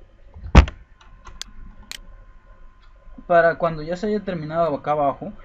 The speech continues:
de nada más le damos un enter o hay en ocasiones que sola se sube y pues ya hemos enviado, eh, lo que es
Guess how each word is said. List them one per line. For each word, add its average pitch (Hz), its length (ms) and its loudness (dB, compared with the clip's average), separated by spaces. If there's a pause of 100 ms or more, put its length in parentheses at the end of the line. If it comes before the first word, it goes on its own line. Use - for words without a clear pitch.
(340)
de 233 120 0
nada 202 220 2
más 180 180 0
le 165 120 -2
damos 156 400 -6
un 190 160 -6
enter 170 400 -4
o 151 160 -2
hay 151 200 -6
en 147 220 -6
ocasiones 147 480 -10
que - 140 -14
sola 143 340 -6
se 147 100 -14
sube 185 360 -10 (480)
y 196 100 -10
pues 190 400 -12
ya 170 200 0
hemos 175 460 -6 (100)
enviado, 147 540 -6
eh, 135 240 -8
lo 135 200 -8
que 147 140 -10
es 139 160 -14